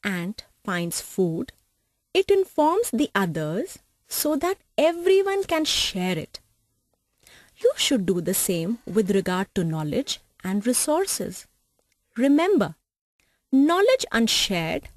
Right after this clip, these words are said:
can't be used for the progress and well-being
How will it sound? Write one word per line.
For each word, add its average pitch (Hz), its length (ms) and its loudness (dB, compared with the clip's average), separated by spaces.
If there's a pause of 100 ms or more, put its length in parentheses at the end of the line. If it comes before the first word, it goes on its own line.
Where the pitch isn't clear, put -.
(300)
can't 415 300 2
be 269 80 4
used 190 500 0 (160)
for 190 140 0
the 170 120 -2
progress 226 640 0 (140)
and 170 300 -6
well-being 160 560 -2